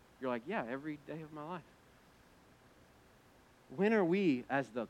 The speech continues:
covenanted people of God who have been given great and precious promises by the blood of Jesus, going to say,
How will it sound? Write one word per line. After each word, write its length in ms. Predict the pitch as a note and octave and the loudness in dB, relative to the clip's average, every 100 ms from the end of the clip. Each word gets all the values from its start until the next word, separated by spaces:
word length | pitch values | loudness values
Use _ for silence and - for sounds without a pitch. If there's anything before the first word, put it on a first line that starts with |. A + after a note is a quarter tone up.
| - | -4
covenanted 560 | - G#3 G3 E3 D3 B2+ | -2 0 0 0 -2 0
people 260 | D#3+ - B2+ | -2 -2 -4
of 140 | A2 | 0
God 220 | D#3 D#3 | 4 6
who 100 | C3 | 4
have 100 | C3+ | 0
been 160 | C3+ A2+ | 0 2
given 300 | C3 G3+ F3 | 4 4 2
great 260 | G#2+ C#3+ F3+ | 0 0 0
and 80 | D3+ | -2
precious 340 | E3+ D3+ C3 | -4 -4 -6
promises 480 | - D#3 E3+ D3+ A#2 | 0 2 2 -4 -4
by 180 | A2+ A#2 | -2 -2
the 80 | |
blood 280 | F#2+ A2+ D3 | -2 2 2
of 140 | D#3 A2+ | 2 0
Jesus, 400 | B2+ D#3+ C3 - | 2 2 0 -2
going 300 | C#3+ C#3+ A#2+ | 0 2 0
to 80 | |
say, 340 | A2 E3 D#3 | 0 6 6